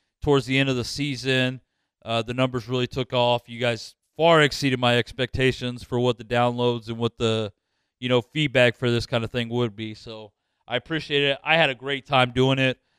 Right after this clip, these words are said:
I look to continue to do it. I look to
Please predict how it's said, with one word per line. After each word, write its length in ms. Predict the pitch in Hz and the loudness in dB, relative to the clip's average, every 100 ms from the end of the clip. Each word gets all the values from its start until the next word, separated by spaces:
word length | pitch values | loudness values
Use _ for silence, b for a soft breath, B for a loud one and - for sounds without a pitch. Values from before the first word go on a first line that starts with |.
| _ - | _ -2
I 140 | 127 | 2
look 180 | 156 160 | 4 2
to 80 | 170 | 0
continue 440 | 151 - 180 180 | 0 2 2 2
to 100 | 170 | -2
do 220 | 165 170 | 0 4
it. 160 | 170 175 _ _ _ _ _ | 4 2 _ _ _ _ _
I 100 | 131 | -4
look 240 | 143 151 - | 0 0 0
to 520 | 156 143 143 139 127 | -2 0 2 0 -2